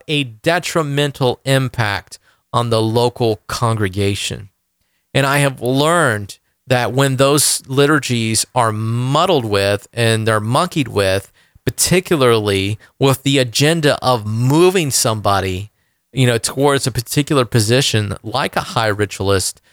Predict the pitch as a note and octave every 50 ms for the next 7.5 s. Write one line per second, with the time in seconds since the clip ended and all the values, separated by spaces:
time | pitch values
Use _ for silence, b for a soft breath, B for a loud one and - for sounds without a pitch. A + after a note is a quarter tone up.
0 | _ _ _ _ _ _ - A2+ A#2+ C#3 C#3 - - C3 E3 A3 A#3 G3+ - D#3
1 | D3+ B2+ A#2 - - A2+ F#2+ G2 A2 G#2 G#2+ G2+ - A2+ G#2 - - - - G#2+
2 | G2+ - - - A#2 C3 E3 F3+ D#3+ G#2+ E2+ E2 - - _ _ _ _ _ _
3 | _ _ _ _ _ _ _ _ - C#3 C3+ A2 - - D3+ C3 - - - -
4 | - E3 F3+ G#3 A3 - - C#3+ A#2+ - - - C#3+ E3+ G#3 G3+ - - - -
5 | A2 F#2+ C#2 - - D2+ - - G#3+ C4+ C#4 A3 C4 D#3+ C#3+ B2 A2 - B2 B2+
6 | C#3 C#3+ C3 - - B2+ C3 - - A#2+ G2 - - A2+ A2 G2+ - - - B2
7 | C#3+ - - A2 F#2+ F2 D2 C#2+ -